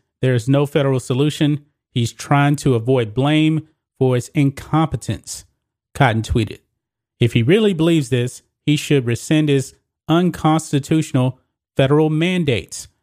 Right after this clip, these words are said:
Absolutely. His mandates are one hundred percent illegal, and he's acting like a dictator. But the socialists,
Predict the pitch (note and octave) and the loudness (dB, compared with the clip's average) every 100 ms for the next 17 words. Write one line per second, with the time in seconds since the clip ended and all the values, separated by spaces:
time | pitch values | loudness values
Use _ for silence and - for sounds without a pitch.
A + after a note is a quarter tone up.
0 | _ _ - F#3+ G3 - D3+ F#3 D3 C3 | _ _ -4 -2 -2 0 2 2 2 2
1 | G#3 C3 D#3+ F3+ D3 C#3 - - C3 A#2+ | 0 0 0 0 0 -2 -2 -2 0 0
2 | A#2 _ _ A2 A2 C#3 D3 D3 C#3+ _ | -2 _ _ -8 -2 0 0 -2 -6 _
3 | _ - C3+ C3 B2+ B2+ A2+ C3+ A#2+ B2 | _ -2 2 2 0 -4 -2 -2 -4 -4
4 | A#2 C3 D3+ D3+ D3+ D3 _ _ _ B2+ | 0 0 2 0 0 -4 _ _ _ -2
5 | A#2+ A2+ C#3 D3+ D3 B2+ B2 - - A#2+ | -2 2 0 0 0 0 -2 -4 -4 -2
6 | G#2+ - D#3+ - - A2 G2+ - _ _ | -4 -2 -2 -2 -2 -2 -2 -10 _ _
7 | _ _ - A#2 A2 G2+ - F#3 A3+ - | _ _ -4 -2 0 -4 2 2 2 -4
8 | B2 F#2+ - | -6 -6 -10